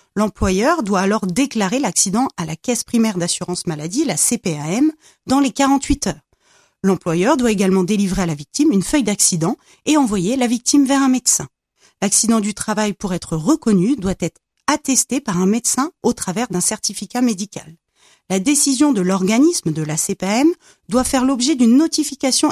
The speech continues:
écrite à la victime et à l'employeur dans les trente jours suivant la déclaration. Le silence gardé par l'administration vaut reconnaissance implicite de l'accident du travail. Alors, quelle prestation en cas d'accident du travail ? Il faut distinguer trois situations.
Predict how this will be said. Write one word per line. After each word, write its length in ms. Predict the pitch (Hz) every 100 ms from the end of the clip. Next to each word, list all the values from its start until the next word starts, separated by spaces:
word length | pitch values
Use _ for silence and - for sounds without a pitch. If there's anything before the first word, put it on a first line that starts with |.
| -
écrite 360 | 294 - 302
à 60 | 240
la 80 | 196
victime 400 | 170 - 247 339 381 _
et 80 | 311
à 80 | 269
l'employeur 500 | 220 - 185 185 247
dans 120 | 202
les 120 | 180
trente 400 | - - - 269
jours 240 | 196 277 330
suivant 300 | - 247 269
la 100 | 247
déclaration. 640 | 240 - 240 240 - - - _ _ _ _
Le 120 | - 208
silence 540 | - - 302 302 233
gardé 320 | 220 240 233
par 160 | 247 175
l'administration 800 | 185 214 214 - 180 180 277 302
vaut 180 | 180
reconnaissance 800 | 175 233 262 240 208 - 170 165 - _ _ -
implicite 560 | 330 302 285 - 294
de 80 | 226
l'accident 400 | 220 - 220 240
du 140 | 226
travail. 320 | - 180 151 - _ _ _ _
Alors, 220 | 226 247
quelle 180 | - 330
prestation 580 | - 277 - 254 - 311
en 40 |
cas 140 | 214 247
d'accident 420 | 220 - 220 247
du 120 | 208
travail ? 360 | - 175 151 - _ _ _ -
Il 100 | 247
faut 160 | - 285
distinguer 520 | 233 - 277 269 311
trois 300 | - - 294
situations. 640 | 285 254 - 240 208 - 139